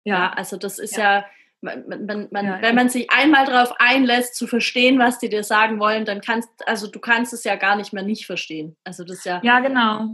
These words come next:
Speaker 1: genau. Und, ähm, ich muss mich ja auch, also das, da werde ich nicht müde, das zu sagen,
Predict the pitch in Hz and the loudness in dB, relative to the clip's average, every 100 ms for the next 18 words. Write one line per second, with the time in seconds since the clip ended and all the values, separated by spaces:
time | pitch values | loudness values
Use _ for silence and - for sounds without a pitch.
0 | 240 240 226 214 214 247 247 - 233 233 | -6 0 2 2 0 0 0 0 2 2
1 | 226 226 233 233 - _ _ _ - 233 | 4 4 2 0 -10 _ _ _ -10 -6
2 | 226 247 269 - 254 247 254 262 - 247 | -6 -2 -4 -2 -4 0 2 2 2 0
3 | 254 - _ - - 226 226 226 233 226 | -2 -8 _ -14 -6 -2 -2 -2 -2 -4
4 | - 226 226 233 254 233 240 240 254 233 | -4 0 2 0 0 -2 0 -2 -2 -6
5 | 226 - 220 226 240 233 233 | -8 -8 -6 -4 2 4 4